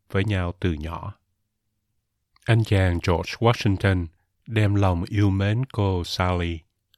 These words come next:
Không biết cô Sally có yêu lại hay không, nhưng sau này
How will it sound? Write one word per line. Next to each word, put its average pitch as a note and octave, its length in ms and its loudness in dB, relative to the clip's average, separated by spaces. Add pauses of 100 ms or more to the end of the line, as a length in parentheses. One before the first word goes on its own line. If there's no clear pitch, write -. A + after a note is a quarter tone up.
(800)
Không B2 200 0
biết C#3+ 180 2
cô A2 140 2
Sally G#2 420 0
có - 160 -4
yêu G#2+ 180 0
lại E2 220 -2
hay F#2 180 -2
không, F2+ 360 -4 (760)
nhưng G#2+ 380 2
sau G#2 240 2
này F2 320 -2